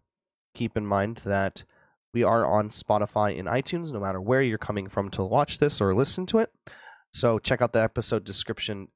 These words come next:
down below to see where you can go and subscribe and listen to this podcast on the go. Got some pretty interesting articles today, actually. Um, got about five,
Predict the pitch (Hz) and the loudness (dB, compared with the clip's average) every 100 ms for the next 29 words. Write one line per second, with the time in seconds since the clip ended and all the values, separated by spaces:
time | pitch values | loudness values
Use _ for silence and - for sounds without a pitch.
0 | - 87 98 98 92 - 87 95 117 127 | -12 -2 0 0 -4 -8 -2 2 4 2
1 | - - - - - 123 113 104 98 98 | -2 -16 -14 -4 0 2 4 2 -2 0
2 | 98 95 - 95 - 101 - - 101 95 | 2 4 2 2 0 0 -4 -2 0 0
3 | 92 - - - - 107 - 101 - 107 | -2 -10 -20 -14 -6 -4 -4 -8 -10 -8
4 | 92 - 95 90 - 92 - - 101 92 | -8 -2 -2 -2 -4 -6 -6 -2 0 0
5 | 98 - 98 90 98 90 104 - - _ | -4 -12 -10 0 0 2 2 0 -10 _
6 | _ _ _ _ _ _ _ _ 120 170 | _ _ _ _ _ _ _ _ 2 2
7 | 226 220 214 131 147 - - 87 90 104 | 2 2 2 2 0 0 0 0 2 0
8 | 92 - - _ _ _ - 104 92 - | 0 -4 -14 _ _ _ -2 0 0 -2
9 | 90 90 - 95 82 95 - - - _ | -6 -6 -6 -4 -4 -4 -8 -20 -20 _
10 | _ - 104 104 98 92 117 104 101 - | _ -4 0 2 0 -2 0 2 2 -2
11 | - - 95 95 98 98 | -6 0 2 4 2 0